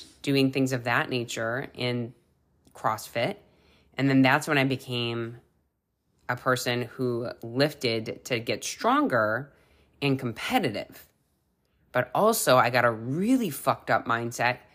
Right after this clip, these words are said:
because I felt if I missed a day in the gym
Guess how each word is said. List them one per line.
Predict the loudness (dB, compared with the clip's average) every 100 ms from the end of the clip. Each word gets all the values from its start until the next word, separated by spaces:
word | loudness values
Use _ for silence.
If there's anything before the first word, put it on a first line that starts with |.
| _ -6
because | -6 -2 0 0 -2 -8 -14 _ _ _ _
I | 0 0
felt | 2 4 4
if | 2
I | 0 0
missed | 0 -2 -4
a |
day | -6 -4 -2 -2 -2
in | -2 -4
the | -6
gym | -10 -8 -4 -4